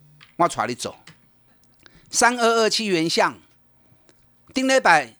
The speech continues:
来两百空八块的时阵，我们是先出清啦，对不对？先卖了再说，指标那么高了，先不要跟他讲，不用跟他客气。一百六十五起啊，两百空八，已经二十六趴了，很好了。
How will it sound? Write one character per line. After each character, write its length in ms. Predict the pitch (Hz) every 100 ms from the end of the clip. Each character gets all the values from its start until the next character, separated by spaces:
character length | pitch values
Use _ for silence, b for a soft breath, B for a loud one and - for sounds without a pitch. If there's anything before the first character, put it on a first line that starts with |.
| _ _ _ _ -
来 160 | 175
两 140 | 175 180
百 140 | 240
空 220 | 214 220
八 160 | 220 190
块 140 | 208
的 80 | 165
时 120 | 139
阵， 240 | 143 147 147 _ _ _ _
我 80 | 139
们 140 | 151
是 100 | 143
先 220 | 190 175 170
出 160 | 156
清 240 | - 143 131
啦， 200 | 120 127
对 100 | 160
不 60 |
对？ 200 | 175 120 _ b b b b b
先 240 | - 254 254
卖 200 | 254 208
了 80 |
再 200 | 180 226
说， 160 | 190 202
指 160 | - 147
标 200 | 202 208
那 60 |
么 100 | 180
高 280 | - 170 175
了， 160 | 156 123
先 220 | - 175
不 80 | 185
要 60 |
跟 100 | 190
他 60 | 190
讲， 260 | 180 113 - b b b _ _ -
不 80 |
用 100 | 208
跟 140 | 220 202
他 100 | 196
客 240 | - 196
气。 320 | 156 170 - _ _ b b b _
一 80 | 156
百 220 | 143 254
六 100 | 190
十 120 | 170
五 240 | 170 185 180
起 160 | 233 233
啊， 80 | 226
两 160 | 165
百 160 | 214 185
空 240 | 208 180
八， 100 | 151 131 95 b b b b -
已 100 | 180
经 180 | 247 247
二 160 | 269
十 140 | 240 233
六 240 | 262 240
趴 300 | - 240 240
了， 120 | 226
很 220 | 170 233
好 220 | 247 190 185
了。 320 | 190 113